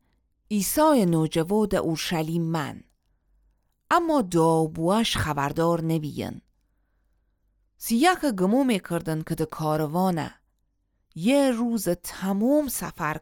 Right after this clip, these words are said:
کردن. آخر سر شروع و جستن عیسی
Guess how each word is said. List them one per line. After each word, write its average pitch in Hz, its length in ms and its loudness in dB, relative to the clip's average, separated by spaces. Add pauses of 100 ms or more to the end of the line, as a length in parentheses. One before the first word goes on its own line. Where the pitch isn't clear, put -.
کردن. - 380 -10 (1000)
آخر 220 320 0
سر 330 360 -2 (260)
شروع 277 440 4
و 220 60 0
جستن 196 560 -2
عیسی 269 580 -2